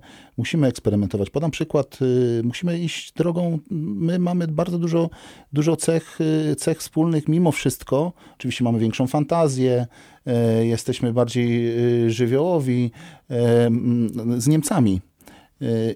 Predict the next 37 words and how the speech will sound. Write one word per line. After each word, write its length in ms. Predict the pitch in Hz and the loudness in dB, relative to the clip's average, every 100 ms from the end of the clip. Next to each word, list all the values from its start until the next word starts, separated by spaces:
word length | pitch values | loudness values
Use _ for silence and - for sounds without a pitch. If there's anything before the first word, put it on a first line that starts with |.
| - | 2
i, 320 | 135 139 135 139 | 4 4 4 4
i 60 | |
musi-, 320 | 147 147 214 - | 2 2 -6 -6
i, 200 | 160 143 | -2 -2
i, 180 | 151 139 | -2 -2
i 20 | |
powinniśmy 720 | 160 170 208 - 214 214 208 | -2 0 0 0 -2 0 -2
brać 300 | 175 214 233 | -2 -2 0
z 40 | |
nich 120 | 240 - | -2 -2
przykład. 600 | 269 - 113 95 - _ - - _ _ | -6 2 2 2 -4 _ -20 -20 _ _
E, 40 | 135 123 127 127 67 - - 123 - | -4 -2 -2 -4 -6 -14 -10 -10 -6
na 200 | 139 147 | -4 -4
przykład 280 | - 165 - 180 | -2 -4 -4 -8
byłem 520 | 170 151 160 175 156 | -8 -2 -2 0 -2
ostatnio 320 | - 147 143 | -2 -2 -2
w, 380 | - - - - 123 | -4 -12 -14 -6 -6
w 340 | - - - - | -6 -12 -14 0
Henklu, 420 | 123 107 95 95 - _ _ | 0 0 -2 -6 -8 _ _
mm, 320 | 113 110 107 | -2 0 -2
w 40 | 98 | 0
Zagłębiu 400 | 107 104 101 101 | 2 2 4 2
Rury. 240 | 92 90 - _ _ _ _ - | 2 -2 -6 _ _ _ _ -6
Znana, 280 | 165 151 123 110 | 0 2 2 0
znana 260 | 127 127 110 | 0 0 0
firma 400 | 123 117 110 107 - - - | 0 0 0 -2 -10 -20 -6
niemiecka, 420 | 110 110 - - 104 | 0 0 0 0 2
znana 260 | 107 120 110 | 2 2 2
głównie 260 | 110 110 | 2 0
z 280 | - - - - | -2 -6 -8 -4
proszków, 460 | 190 - - 120 123 | -2 -2 -2 -2 0
ale 160 | 120 | 0
to 100 | 117 | 0
jest 100 | 113 | -4
to 60 | 110 | -4
firma 320 | 127 110 107 | -2 0 2
rodzinna, 500 | 101 131 147 123 | 2 2 2 2